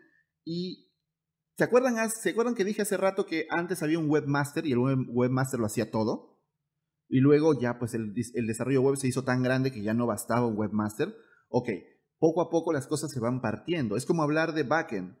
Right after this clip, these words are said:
Generalmente el backend hace la base de datos también, pero cuando el, cuando hay suficiente presupuesto para tener un equipo en el que cada uno haga sus cosas, obviamente tienes un desarrollador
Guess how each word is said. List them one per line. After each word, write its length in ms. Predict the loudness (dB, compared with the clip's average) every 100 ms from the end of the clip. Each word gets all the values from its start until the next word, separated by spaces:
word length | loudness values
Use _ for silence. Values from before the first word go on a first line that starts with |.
| -2
Generalmente 440 | 0 2 0 -2
el 60 | 0
backend 400 | 0 0 -2 -2
hace 180 | -6 0
la 100 | 2
base 220 | 2 2
de 80 | 2
datos 300 | 2 0 -4
también, 480 | -2 0 0 -2 -8 -20 _ _
pero 280 | 2 4 4
cuando 180 | 2 2
el, 180 | 2 0
cuando 480 | 0 0 2 2 2
hay 220 | 2 2
suficiente 600 | 2 -4 -6 -4 -2 -2
presupuesto 580 | -2 0 -2 0 0 0
para 180 | -2 0
tener 160 | 2 2
un 120 | 2
equipo 460 | 0 -4 0 2
en 140 | 2 0
el 140 | 0
que 100 | -2
cada 220 | 0 2 4
uno 260 | 2 2
haga 160 | 0 -2
sus 200 | -4 -4
cosas, 420 | -2 0 -4 -6 -20 _ _ _
obviamente 540 | 2 4 4 4 2 2
tienes 320 | 0 -2 0
un 220 | 0 0
desarrollador 880 | -2 -2 0 2 2 4 2 0 -6